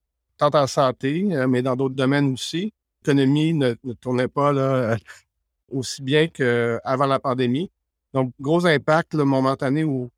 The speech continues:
immédiat sur les finances publiques. Donc, c'est, c'est une source d'inquiétude pour nous. Le, les, les gouvernements et notre gouvernement au Québec, euh, a tenté d'accélérer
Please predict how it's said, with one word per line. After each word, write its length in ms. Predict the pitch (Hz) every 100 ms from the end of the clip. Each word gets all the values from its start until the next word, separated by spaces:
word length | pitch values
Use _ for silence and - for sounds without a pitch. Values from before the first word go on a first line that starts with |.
| _
immédiat 600 | 143 135 131 120 143 160 175
sur 340 | - 151 135
les 160 | 131 117
finances 320 | - 131 127
publiques. 520 | 120 120 127 _ _ _ _ _ _
Donc, 140 | 123 127
c'est, 120 | 127
c'est 180 | - 185
une 100 | 185
source 220 | 196 165
d'inquiétude 440 | 170 156 139 165
pour 200 | - 135
nous. 240 | 127 135 220 _ _ _ _ _
Le, 180 | 151 175 156
les, 300 | 151 170 147
les 180 | 143 165
gouvernements 560 | 156 165 151 143 156
et 140 | 160 151
notre 300 | 156 160 151
gouvernement 520 | 147 147 139 139 156
au 120 | 160
Québec, 600 | - 127 135 151 170 - 127
euh, 160 | 123 120
a 20 |
tenté 560 | - 151 139 170 180 160 _ -
d'accélérer 800 | 156 - - 170 160 147 165